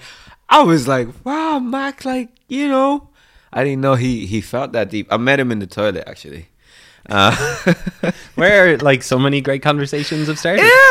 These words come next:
Speaker 1: Yeah, but this was a toilet in, in, uh, a very, uh, distinguished and incredible looking building, which was, uh, used, uh, as a big radio station called the Funk House.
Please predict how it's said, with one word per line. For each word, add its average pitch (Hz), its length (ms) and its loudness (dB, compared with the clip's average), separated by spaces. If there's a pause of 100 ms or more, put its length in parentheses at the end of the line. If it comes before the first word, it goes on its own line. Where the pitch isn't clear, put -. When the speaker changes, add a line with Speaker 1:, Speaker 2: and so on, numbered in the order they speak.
Speaker 1:
Yeah, 101 280 6
but 165 420 4 (380)
this 151 200 -2
was 135 200 -2
a 110 80 -6
toilet 120 420 2
in, 98 240 -2
in, 90 380 -4
uh, 82 360 -4
a 87 120 -2
very, 92 880 -2
uh, 78 280 -8 (180)
distinguished 82 1000 -10
and 80 240 -12
incredible 80 920 -8
looking 78 520 -8 (360)
building, 85 680 -4 (160)
which 85 240 -10
was, 76 200 -14 (160)
uh, 76 440 -10 (320)
used, 87 520 -6 (100)
uh, 78 240 -2
as 76 200 -6
a 76 80 -16 (400)
big 87 260 -12
radio 80 260 -8
station 73 440 -12
called 78 280 -8
the 71 120 -10
Funk 92 560 -12
House. - 400 -16